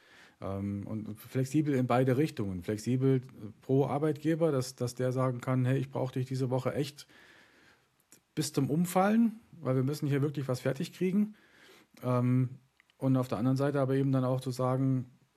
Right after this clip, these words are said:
ne, dafür hast du an anderer Stelle die Möglichkeit, mal mittags nach Hause zu gehen, wenn nicht so viel los ist.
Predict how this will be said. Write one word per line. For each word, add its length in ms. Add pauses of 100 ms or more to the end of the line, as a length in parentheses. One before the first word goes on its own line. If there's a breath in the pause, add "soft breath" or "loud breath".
(100)
ne, 200
dafür 280
hast 160
du 40
an 100
anderer 280
Stelle 420
die 100
Möglichkeit, 500
mal 440 (680)
mittags 340
nach 120
Hause 240
zu 120
gehen, 360 (220)
wenn 120
nicht 160
so 80
viel 160
los 260
ist. 200